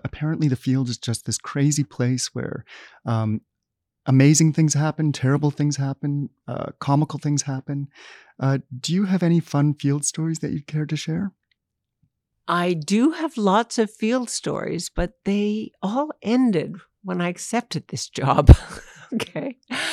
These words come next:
Speaker 2: I was doing a lot more of a field work because curation is, um, especially, uh, the way that it works at U B C. There is no budget for field work,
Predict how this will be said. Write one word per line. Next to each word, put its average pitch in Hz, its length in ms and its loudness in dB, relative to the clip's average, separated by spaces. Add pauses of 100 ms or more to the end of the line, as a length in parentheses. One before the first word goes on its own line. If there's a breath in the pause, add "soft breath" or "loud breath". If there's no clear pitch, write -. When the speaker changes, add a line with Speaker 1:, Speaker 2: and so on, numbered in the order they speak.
(500 loud breath)
Speaker 2:
I 185 100 -2
was 170 140 0
doing 185 220 4
a 175 60 4
lot 185 240 2
more 196 180 0
of 190 80 -2
a 202 60 -2
field 151 420 -4
work 151 240 -6
because 147 320 -4
curation 185 800 0
is, 156 480 -6
um, 139 500 -6
especially, 156 1040 -6
uh, 156 260 -8
the 160 140 -10
way 151 520 -4
that 156 200 -8
it - 80 -8
works 147 560 -8 (100)
at 135 220 -8
U 160 160 -4
B 151 160 -6
C. 143 380 -6
There - 200 -4
is 165 200 -2
no 151 160 0
budget 156 500 -2
for 196 160 -12
field 190 320 -8
work, 202 300 -12